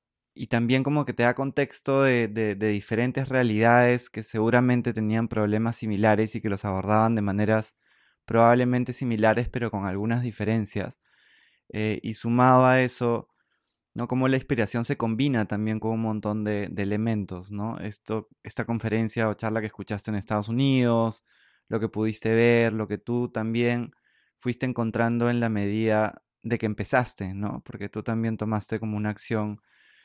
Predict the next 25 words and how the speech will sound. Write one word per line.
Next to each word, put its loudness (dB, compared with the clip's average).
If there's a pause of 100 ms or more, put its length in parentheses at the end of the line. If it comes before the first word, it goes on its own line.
(240)
muy 4
rápida 2
de, -4
de -8 (400)
probar, 2
de -6
ver -4
cómo -4
va -2
y -10
de -6
ir -4
siempre -6
como -10
iterando -8
y -8
mejorando -8
en -4
el -8
camino. -6
Entonces -10
creo -4
que -4
es -10
como, -8